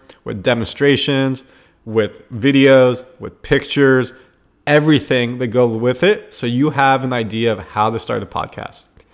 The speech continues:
There's five main subjects. And you know what?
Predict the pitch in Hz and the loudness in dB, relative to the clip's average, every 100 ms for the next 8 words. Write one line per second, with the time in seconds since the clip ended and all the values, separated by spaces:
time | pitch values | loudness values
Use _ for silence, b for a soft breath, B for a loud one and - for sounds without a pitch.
0 | b b - 117 - - 131 156 156 135 | b b -6 -6 -4 2 4 4 4 0
1 | 131 123 - 101 92 95 - _ _ _ | -2 -4 -6 -6 -6 -12 -14 _ _ _
2 | _ 123 117 B B B 135 139 139 143 | _ -4 -4 B B B -4 0 4 4
3 | 147 - - | 2 -4 -20